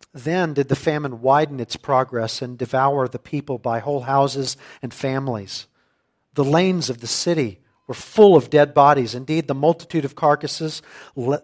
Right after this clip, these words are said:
that lay in heaps, one upon another, was a horrible sight and produced a pestilential stench.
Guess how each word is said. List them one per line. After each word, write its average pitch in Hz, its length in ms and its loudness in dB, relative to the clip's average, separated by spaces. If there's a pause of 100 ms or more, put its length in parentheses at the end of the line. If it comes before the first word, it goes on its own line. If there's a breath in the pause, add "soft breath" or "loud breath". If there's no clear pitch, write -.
that 139 120 -4
lay 160 300 4
in 143 60 -6
heaps, 165 460 -6
one 151 220 -2
upon 170 300 -2
another, 147 280 0
was 147 180 -6
a - 40 -12
horrible 208 460 4
sight 165 360 0 (300 loud breath)
and 156 220 -10
produced 175 420 -2
a 165 60 2
pestilential 175 920 0
stench. - 800 -6